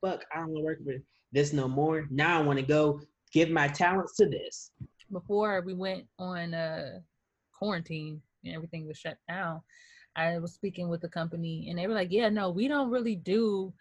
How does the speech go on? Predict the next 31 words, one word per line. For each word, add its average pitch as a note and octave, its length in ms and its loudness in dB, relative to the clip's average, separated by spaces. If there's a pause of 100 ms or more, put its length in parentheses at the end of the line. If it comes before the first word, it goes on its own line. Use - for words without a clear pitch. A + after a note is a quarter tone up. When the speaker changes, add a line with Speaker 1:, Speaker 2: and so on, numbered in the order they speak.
(500)
Speaker 2:
uh, E3+ 460 0 (320)
work G3 200 0
from G3 120 -4
home. G3+ 260 0
We G3 60 -4
don't G3+ 200 -4
do G3+ 200 -2
virtual F#3 600 -2
work. F3+ 360 0 (180)
Like, F#3 260 -2
I G3 80 2
feel G3+ 140 -4
like F#3 140 0
everybody F#3 320 -2
needs F#3 200 -6
to F#3+ 60 -4
be F3+ 100 -4
in F3+ 80 -4
the - 60 -8
office F#3+ 420 -4
because F3+ 480 -4 (760)
it's - 160 -4
a E3+ 60 -6
culture." - 580 -6 (400)
So F3 140 -2
now F3 340 4
that F#3 140 2
everything F#3 340 -4
is E3+ 120 -6
shut E3+ 200 -6
down, F3 520 -2